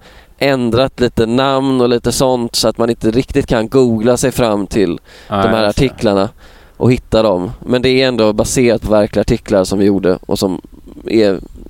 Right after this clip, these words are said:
Speaker 1: ganska sjuka vinklar, på många
Speaker 2: Just
Speaker 1: sätt.
Speaker 2: det. Men du, man får ju ändå säga att du valde den här boken före ditt arbete då.
Speaker 1: Ja.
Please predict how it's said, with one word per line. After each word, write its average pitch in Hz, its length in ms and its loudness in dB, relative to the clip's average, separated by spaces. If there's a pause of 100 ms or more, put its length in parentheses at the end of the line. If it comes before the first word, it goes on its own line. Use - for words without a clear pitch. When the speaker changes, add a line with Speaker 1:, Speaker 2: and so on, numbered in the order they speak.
Speaker 1:
ganska 110 280 -2
sjuka 110 320 0
vinklar, 95 320 -4 (580)
på - 60 -10
många 90 120 0
Speaker 2:
Just 98 140 -6
Speaker 1:
sätt. - 100 -12
Speaker 2:
det. - 60 -16 (500)
Men 139 140 -2
du, 147 180 -4 (720)
man 147 140 -4
får 160 120 -2
ju 180 40 -2
ändå 175 140 -2
säga 156 140 -2
att - 100 -6
du 127 100 -2
valde 131 920 0 (380)
den 131 140 -2
här 113 120 0
boken 101 540 -4
före 92 540 -2
ditt - 540 -8 (360)
arbete 90 640 -4
då. - 200 -10 (760)
Speaker 1:
Ja. 98 360 0